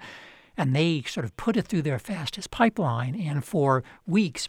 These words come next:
both Jonathan Flint and I, the first thing I did when I woke up in the morning, I turned on my cell phone, I opened up my email, and did we get the mail from the Beijing Genome Institute? Were we gonna replicate? Were we,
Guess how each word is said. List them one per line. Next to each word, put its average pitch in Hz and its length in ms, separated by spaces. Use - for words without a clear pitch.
both 175 280
Jonathan 175 440
Flint 185 320
and 123 100
I, 113 140
the 135 100
first - 300
thing 185 160
I 151 100
did 147 180
when 139 120
I 123 80
woke 123 340
up 202 160
in 233 60
the 220 80
morning, 226 420
I - 180
turned 220 260
on 202 140
my 170 120
cell 190 280
phone, 151 400
I 131 140
opened 180 300
up 269 100
my 175 180
email, 135 400
and 120 100
did 127 120
we 127 140
get 196 320
the 202 100
mail 220 260
from 175 160
the 156 60
Beijing 123 400
Genome 120 280
Institute? 180 440
Were 143 280
we 208 140
gonna 165 220
replicate? 151 560
Were 147 220
we, 135 140